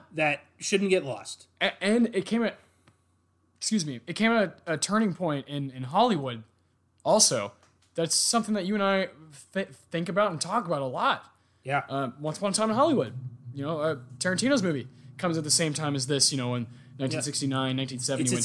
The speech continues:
Speaker 1: time when
Speaker 2: it's the turning point.
Speaker 1: Yeah,
Speaker 2: Yeah.
Speaker 1: when Amer-, culture was getting a lot more violent
Speaker 2: Yes.
Speaker 1: and gritty.
Speaker 2: Yeah.
Speaker 1: And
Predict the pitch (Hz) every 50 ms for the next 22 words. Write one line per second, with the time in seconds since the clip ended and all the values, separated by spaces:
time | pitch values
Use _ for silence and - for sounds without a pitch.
0 | - 175 170 165 170 165 165 156 156 151 151 202 - - 208 254 269 285 247 196
1 | 226 240 185 - - 208 233 226 208 151 - - - - - - 156 151 151 120
2 | - - - 147 147 147 147 151 156 - - - 175 175 165 170 - 175 160 147
3 | - 156 147 143 135 127 123 123 123 127 131 131 131 127 120 127 131 135 123 -
4 | - - - - - - 151 135 113 - - - - - 135 143 143 131 113 -
5 | - - - - - - - - 139 123 135 127 127 127